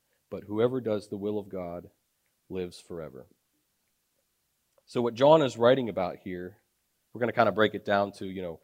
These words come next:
why he's writing this, um, who he's talking to, and, and the commands that he's giving. So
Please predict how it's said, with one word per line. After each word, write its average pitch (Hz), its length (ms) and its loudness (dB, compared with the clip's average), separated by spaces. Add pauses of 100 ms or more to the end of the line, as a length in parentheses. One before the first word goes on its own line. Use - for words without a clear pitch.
(840)
why 107 220 6
he's 113 380 -8 (180)
writing 95 360 0
this, - 360 -14 (340)
um, 85 420 -14 (120)
who 120 140 -2
he's 110 200 -6
talking 95 440 -4
to, 87 300 -14 (480)
and, 87 500 -8 (1300)
and 98 140 -8
the 87 40 -8
commands 92 440 -8
that 69 100 -12
he's 82 160 -16
giving. - 320 -18
So 90 340 -8